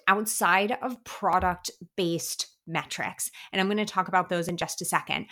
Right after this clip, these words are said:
But the best thing that you can do with your team is sitting down during your research planning and thinking through what that success criteria would be, because those would give you the metrics that you are confused about tracking,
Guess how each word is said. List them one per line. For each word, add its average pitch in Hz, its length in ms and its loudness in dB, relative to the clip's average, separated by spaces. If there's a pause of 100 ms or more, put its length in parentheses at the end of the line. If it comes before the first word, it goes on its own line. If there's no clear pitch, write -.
(200)
But - 140 2
the 196 60 4
best 185 340 4
thing 208 140 0
that 190 160 0
you 190 100 0
can 190 200 0
do 180 200 2
with 175 260 -2
your 214 100 2
team 175 360 0
is 160 140 0
sitting 185 360 0
down 165 400 4 (140)
during 180 300 4
your 196 140 2
research 202 520 0
planning 175 480 0 (260)
and 185 200 2
thinking 196 380 2
through 185 300 2
what 160 220 4
that 160 200 4
success - 360 0
criteria 165 640 2 (140)
would 175 280 2
be, 180 180 4
because 208 320 0
those 180 260 0
would 180 160 0
give 170 140 0
you 180 160 2
the 175 320 0
metrics 175 640 2
that - 180 4
you 185 280 0
are 170 200 6
confused 185 800 -2
about 170 320 2
tracking, - 640 0